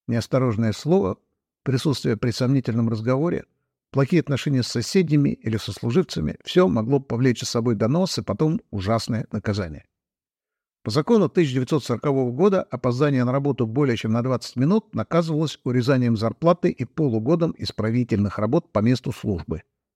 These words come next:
а повторное — тюремным сроком. В одном из своих последних писем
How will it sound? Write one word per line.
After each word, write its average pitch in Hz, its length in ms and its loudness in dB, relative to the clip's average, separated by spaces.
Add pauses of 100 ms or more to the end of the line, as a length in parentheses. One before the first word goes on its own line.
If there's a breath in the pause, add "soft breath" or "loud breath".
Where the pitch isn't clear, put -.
а 95 100 -10
повторное — 147 600 0 (280)
тюремным 120 500 0 (140)
сроком. - 440 -8 (1200)
В 123 60 -4
одном 226 240 6
из 156 80 0
своих 151 280 2
последних 139 460 -2
писем - 400 -6